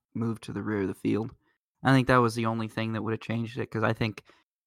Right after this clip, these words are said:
Larson would have been up front most of the race, and he would have been running up front with his Hendrick teammates, um, rather than pretty much hanging around at the back all,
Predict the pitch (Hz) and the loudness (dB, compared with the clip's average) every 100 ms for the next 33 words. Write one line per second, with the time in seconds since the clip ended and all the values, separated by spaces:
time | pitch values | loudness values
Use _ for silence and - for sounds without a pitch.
0 | _ - 131 135 131 123 120 120 117 - | _ 4 4 6 2 2 4 4 2 0
1 | - 120 120 113 113 - 110 107 110 110 | 0 0 2 0 -2 -4 -6 -2 2 2
2 | 113 - 104 107 110 110 107 107 107 110 | 2 0 -4 -2 0 0 0 -2 0 0
3 | 110 107 113 107 107 104 127 107 107 - | -2 -2 -2 -2 -2 -4 -2 -2 -4 -6
4 | 110 110 110 107 - - _ _ _ _ | -6 -4 -2 -4 -8 -20 _ _ _ _
5 | _ 101 104 95 101 110 113 110 110 110 | _ -2 0 0 0 2 2 0 -4 -6
6 | - 120 113 110 - 110 113 113 113 113 | -6 -6 -4 -4 -4 -2 0 2 2 0
7 | - 104 117 - 117 113 | 0 2 2 4 4 4